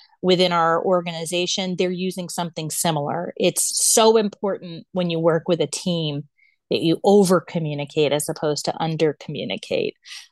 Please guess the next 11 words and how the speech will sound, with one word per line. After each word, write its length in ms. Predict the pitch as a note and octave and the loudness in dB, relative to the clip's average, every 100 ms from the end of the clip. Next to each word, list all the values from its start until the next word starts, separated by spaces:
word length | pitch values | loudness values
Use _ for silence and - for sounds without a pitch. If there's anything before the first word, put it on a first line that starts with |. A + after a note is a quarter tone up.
| - | 4
uh, 140 | - | 4
particularly 580 | - - A3 A#3 G3 F3+ | 4 -2 2 4 4 2
in 140 | E3+ D#3+ | 0 -6
today's 560 | - F3 E3 D#3+ D3+ - F3 | -2 2 2 0 -4 -12 -4
day 200 | F3 E3 | 0 0
and 120 | D#3+ | 0
age, 260 | D#3+ D#3+ - | -2 -4 -8
because 460 | D#3+ - E3 D3+ - | -12 -4 -4 -4 -4
you 200 | F3 G3+ | 0 0
will 240 | G3+ G#3 | 2 2
forget 420 | G3+ G3 F3+ C#3+ | 2 -2 -2 -4